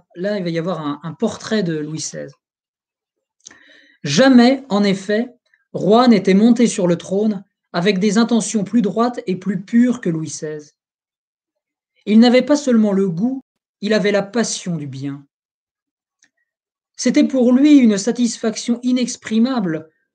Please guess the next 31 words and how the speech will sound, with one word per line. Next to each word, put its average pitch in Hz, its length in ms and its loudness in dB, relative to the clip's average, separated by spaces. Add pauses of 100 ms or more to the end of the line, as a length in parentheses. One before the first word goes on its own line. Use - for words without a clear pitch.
que 233 80 0
de 233 120 2
se 233 140 -6
sentir 240 460 -4 (100)
aimé 240 440 4
par 156 180 -6
son 156 240 -10
peuple, 147 420 -14 (600)
une 202 200 0
souffrance 190 500 -2
cruelle 208 580 -2
que 185 100 -6
de 170 140 -4
voir 185 240 -2
cet 165 180 -10
amour 156 300 -8
diminuer. 139 540 -10 (1600)
De 180 100 2
là, 233 440 2 (260)
la 190 100 0
popularité 233 680 0
si 269 200 -4
méritée 262 440 -2
dont 226 120 0
il 185 200 -4
jouissait 214 520 -4
au 170 40 -8
commencement 175 420 -8
de 160 80 -10
son 147 180 -14
règne. 143 320 -16